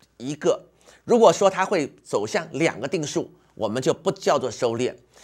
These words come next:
收敛就一定要越来越接近一个数字。来，我们来看看下一步，我们来看看例题。现在的话呢，要真正的了解收敛的意义的话呢，我们必须要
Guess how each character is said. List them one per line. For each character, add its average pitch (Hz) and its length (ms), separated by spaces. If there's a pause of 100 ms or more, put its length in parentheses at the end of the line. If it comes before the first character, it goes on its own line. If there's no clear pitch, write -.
(160)
收 220 260
敛 196 220
就 147 140
一 - 120
定 160 240
要 135 240
越 185 360
来 104 200
越 120 300
接 117 200
近 113 360
一 107 80
个 107 100
数 101 220
字。 - 260 (800)
来， - 260 (100)
我 104 140
们 101 100
来 110 80
看 139 160
看 117 160
下 101 200
一 92 40
步， - 240 (1000)
我 127 140
们 135 120
来 139 60
看 156 140
看 147 120
例 190 160
题。 - 260 (680)
现 214 200
在 202 80
的 180 80
话 170 140
呢， 139 160 (120)
要 170 440 (260)
真 196 200
正 202 120
的 139 100
了 117 200
解 117 180
收 - 260
敛 196 180
的 123 100
意 131 260
义 123 60
的 92 100
话 104 200
呢， 82 260
我 101 160
们 107 320
必 143 160
须 123 320
要 92 760